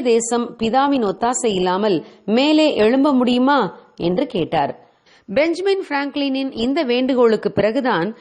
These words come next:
வெவ்வேறு காலனிகளில் இருந்து வந்த பிரதிநிதிகள் கூடி ஜெபித்து அமெரிக்க ஐக்கிய நாட்டை உருவாக்கினர்.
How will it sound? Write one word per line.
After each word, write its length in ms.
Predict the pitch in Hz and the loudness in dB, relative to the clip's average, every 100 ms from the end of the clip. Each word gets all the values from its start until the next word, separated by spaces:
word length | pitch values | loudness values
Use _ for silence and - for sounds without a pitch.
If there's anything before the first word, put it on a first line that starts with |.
| _ - | _ -4
வெவ்வேறு 480 | 202 247 294 285 254 | -2 0 0 0 -2
காலனிகளில் 680 | 220 226 269 269 247 220 196 | -2 -2 -2 -4 -2 -2 -2
இருந்து 260 | 185 196 | -4 -4
வந்த 260 | 190 185 185 | -4 -2 -2
பிரதிநிதிகள் 680 | 185 185 233 226 175 175 233 - | 0 0 0 0 0 2 0 0
கூடி 360 | 202 226 214 | 0 2 2
ஜெபித்து 500 | 170 180 175 220 214 214 - - - | 0 0 0 0 2 2 0 -14 -2
அமெரிக்க 460 | 208 269 339 330 320 254 | 0 2 0 -2 -2 -2
ஐக்கிய 320 | 202 220 233 202 | -2 -4 -6 -4
நாட்டை 340 | 175 160 269 | -4 -4 -4
உருவாக்கினர். 680 | 262 180 170 160 170 165 | -2 -2 -2 -4 -4 -4